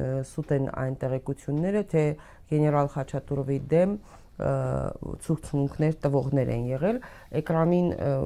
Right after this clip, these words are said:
գեներալ Խաչատուրովն է և, ը, նրա հայտ-, ը, հրահանգի մասին, որի մասին դուք էլ կներկայացնեք, օրեր առաջ հրապարակ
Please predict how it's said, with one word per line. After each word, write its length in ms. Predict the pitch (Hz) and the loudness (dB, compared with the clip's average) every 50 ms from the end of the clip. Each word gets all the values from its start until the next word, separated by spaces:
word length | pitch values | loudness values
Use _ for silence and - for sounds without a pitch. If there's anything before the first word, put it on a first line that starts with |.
| 139 - - - - - - - - - - - - - | -2 -2 -4 -4 -6 -6 -6 -6 -6 -6 -6 -6 -4 0
գեներալ 380 | 139 139 139 139 135 135 139 139 | 2 4 4 4 4 4 2 2
Խաչատուրովն 680 | - 147 139 - 160 151 - - 185 185 185 190 196 202 | 0 -2 0 0 -2 -4 -2 -4 -4 -2 0 0 2 2
է 60 | 214 220 | 2 2
և, 320 | 202 165 160 165 165 165 160 - - - - - - | 4 6 6 6 4 4 -2 -6 -14 -16 -16 -12 -6
ը, 160 | - - 147 143 143 139 135 135 131 131 131 135 | -2 0 2 4 4 4 2 2 2 2 2 4
նրա 280 | 139 151 170 175 185 156 131 135 - - - - - - - - - | 6 8 10 10 10 10 8 6 -2 -12 -20 -20 -18 -16 -10 -6 -2
հայտ-, 380 | 123 139 147 143 139 - - 92 | 4 6 6 6 4 2 2 4
ը, 60 | 127 131 123 123 123 - - 123 127 117 104 104 135 131 | 4 4 4 4 2 2 2 2 2 2 2 2 2 2
հրահանգի 640 | 135 143 139 143 135 131 135 139 139 139 131 135 135 135 131 | 4 4 6 6 6 6 6 6 4 4 2 0 0 0 0
մասին, 320 | 131 131 - - 226 220 196 | -2 -2 -2 0 0 2 2
որի 180 | 160 139 135 131 | 2 2 0 -2
մասին 400 | 131 127 135 - - 165 156 147 | -2 -4 -4 -2 2 2 2 2
դուք 160 | 135 - - | 2 0 0
էլ 100 | 131 - - | -2 0 -2
կներկայացնեք, 800 | - 120 117 - - - - 123 123 127 - - 180 180 - - | -2 -2 -2 -4 -4 -2 0 0 0 -2 -2 -6 -6 -4 -2 -2
օրեր 260 | 135 131 131 135 135 131 | 0 2 2 2 2 2
առաջ 260 | 131 127 151 160 156 - - - - - - 139 | 2 2 0 0 -2 -4 -14 -18 -20 -8 0 2
հրապարակ 500 | 143 139 135 - 135 135 135 131 - | 4 4 4 4 2 4 4 2 2